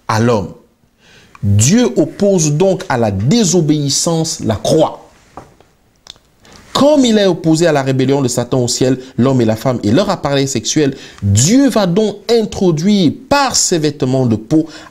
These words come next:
à l'intérieur même de l'appareil sexuel la croix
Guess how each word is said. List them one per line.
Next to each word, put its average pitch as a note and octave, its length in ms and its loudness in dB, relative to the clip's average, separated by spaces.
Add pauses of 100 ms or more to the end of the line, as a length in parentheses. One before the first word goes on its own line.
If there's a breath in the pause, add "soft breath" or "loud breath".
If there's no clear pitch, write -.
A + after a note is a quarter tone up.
à A#2 180 0
l'intérieur F3 920 2
même E3+ 240 2
de D3 80 0
l'appareil C3 460 -2
sexuel A#2+ 540 -2 (240 loud breath)
la G#2+ 180 0
croix A#2 680 -2